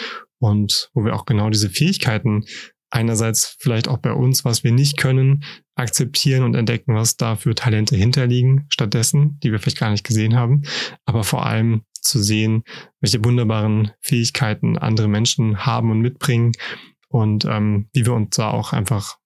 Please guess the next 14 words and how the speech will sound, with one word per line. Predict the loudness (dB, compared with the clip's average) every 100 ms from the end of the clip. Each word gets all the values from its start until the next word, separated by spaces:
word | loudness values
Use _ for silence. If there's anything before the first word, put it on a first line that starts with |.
| _
ja, | -2 2 2
sehen | 2 2 2
können | 2 2
mit | 2 2
dem, | 2 0 0
was | -2 0
wir | 0
haben, | 0 2 2
wer | 0 0
wir | 0
sind | 2 2 2
und | 0
die |
anderen | 0 2 2 2 2